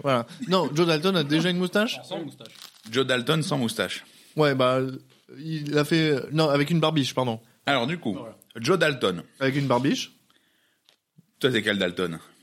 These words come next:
Speaker 1: Non, lui, lui, c'est Rou-, non, mais c'est, euh,
Speaker 2: Mais non, mais
Speaker 1: Billy Boy, c'est, euh,
Speaker 2: Non, mais le, le problème des Dalton, c'est qu'il y en a un, il sera pas content. <laughs>
Speaker 1: Non, non,
Speaker 2: Si
Speaker 1: non,
Speaker 2: on
Speaker 1: non,
Speaker 2: parle de taille,
Speaker 1: on
Speaker 2: je
Speaker 1: a,
Speaker 2: sais où ça
Speaker 1: on
Speaker 2: va
Speaker 1: n'a pas,
Speaker 2: finir, hein.
Speaker 1: on, on n'a pas dit que, non, non, non. Dans Lucky Luke, tu es, euh, le Billy the Kid.
Speaker 3: Billy the Kid.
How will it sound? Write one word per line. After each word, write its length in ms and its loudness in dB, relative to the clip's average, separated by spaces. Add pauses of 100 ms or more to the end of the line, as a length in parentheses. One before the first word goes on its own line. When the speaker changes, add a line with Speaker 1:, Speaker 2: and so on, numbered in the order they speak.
Speaker 1:
Non, 200 -4
lui, 240 -10 (400)
lui, 140 2
c'est 120 2
Rou-, 240 2
non, 220 4
mais 120 4
c'est, 240 2
euh, 280 4
Speaker 2:
Mais 60 2
non, 80 0
mais 60 -2
Speaker 1:
Billy 180 0
Boy, 320 2
c'est, 240 2
euh, 300 2
Speaker 2:
Non, 120 -4
mais 100 0
le, 80 -10 (100)
le 120 -12
problème 200 0
des 80 -2
Dalton, 340 -2
c'est 100 -12
qu'il 120 -10
y 40 -6
en 20 -6
a 60 0
un, 180 -2 (280)
il 40 -20
sera 120 -20
pas 100 -4
content. 240 0 (420)
<laughs> 60 6 (580)
Speaker 1:
Non, 200 6
non, 100 4
Speaker 2:
Si 60 2
Speaker 1:
non, 60 4
Speaker 2:
on 40 2
Speaker 1:
non, 80 2
Speaker 2:
parle 100 2
de 60 0
taille, 300 0
Speaker 1:
on 80 0
Speaker 2:
je 60 0
Speaker 1:
a, 60 4
Speaker 2:
sais 80 -4
où 80 -6
ça 80 0
Speaker 1:
on 40 6
Speaker 2:
va 40 6
Speaker 1:
n'a 100 4
pas, 140 2
Speaker 2:
finir, 140 -2
hein. 260 0
Speaker 1:
on, 60 2
on 20 6
n'a 100 6
pas 140 2
dit 160 0
que, 320 2
non, 160 4
non, 80 4
non. 240 2 (400)
Dans 200 4
Lucky 280 2
Luke, 320 0 (320)
tu 280 2
es, 220 2
euh, 300 4
le 360 4
Billy 280 2
the 60 2
Kid. 200 -4
Speaker 3:
Billy 200 -2
the 120 2
Kid. 240 -10